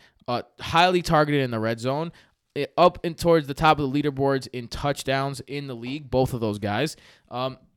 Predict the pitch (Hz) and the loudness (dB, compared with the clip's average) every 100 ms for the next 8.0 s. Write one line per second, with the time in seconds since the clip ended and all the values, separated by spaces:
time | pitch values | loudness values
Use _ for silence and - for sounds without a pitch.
0 | _ - - 127 156 147 175 202 - 196 | _ -20 -18 -6 -4 2 4 4 4 4
1 | 180 151 165 165 151 156 165 170 160 147 | 4 6 6 6 6 2 4 2 2 -2
2 | 147 123 - 127 147 151 - 131 127 131 | 0 0 -2 2 2 2 -4 -2 0 2
3 | 147 160 160 151 147 170 160 196 196 151 | 0 2 0 -4 -4 -2 0 2 2 0
4 | 156 160 165 160 143 143 165 - 123 - | -2 2 2 0 -6 -2 -2 -2 -6 2
5 | 208 - 147 - _ _ - 139 170 156 | 2 2 -10 -12 _ _ -16 -8 -6 -6
6 | - 214 165 98 - 139 139 - 170 135 | 0 0 0 -4 -6 -2 -2 -2 -6 -2
7 | 160 151 123 139 165 143 110 135 190 - | -4 -2 -2 2 2 2 0 4 4 2